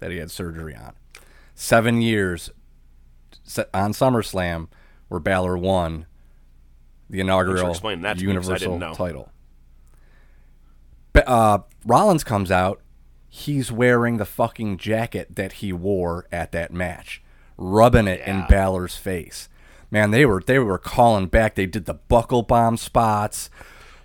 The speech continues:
Speaker 1: Bro, this match, the false finishes, there were so many times I was getting out of my chair going, "No way. Balor's gonna win this. Holy shit, Balor's gonna win this." I
Speaker 2: Same.
Speaker 1: wanted Balor to fucking win.
Speaker 2: I did. I was actually cheering for him.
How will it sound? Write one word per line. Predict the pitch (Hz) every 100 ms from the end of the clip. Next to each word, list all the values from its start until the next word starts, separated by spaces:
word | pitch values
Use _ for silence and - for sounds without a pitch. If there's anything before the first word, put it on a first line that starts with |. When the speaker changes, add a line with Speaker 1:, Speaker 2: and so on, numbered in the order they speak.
| -
Speaker 1:
Bro, | 120 110 123 117 92 82 - - - - -
this | 117 160 143
match, | 139 147 - -
the | 95
false | - 117 139
finishes, | - 123 131 147 131
there | 117 127
were |
so | 117 117
many | 117 117
times | 113 104
I | 92
was | -
getting | 104 104
out | 98
of |
my | 95
chair | - 104
going, | 92 87 95
"No | 90
way. | 90 85 - -
Balor's | 107 107 -
gonna | 101
win | 92 117
this. | 98 -
Holy | 135 120
shit, | - 139
Balor's | 120 127 147
gonna | 127 101
win | 104 139
this." | - - - - -
I | 156
Speaker 2:
Same. | 190
Speaker 1:
wanted | 131 131 160 123
Balor | 107 104 117
to | 156
fucking | - 123 - 139 135 135
win. | 175 247 320 101 - - - - - - -
Speaker 2:
I | 95 95
did. | 101 110 98
I | 104
was | 101 104
actually | 101 110 98
cheering | 80 - 113 104 101 85
for | - 98 95
him. | 92 80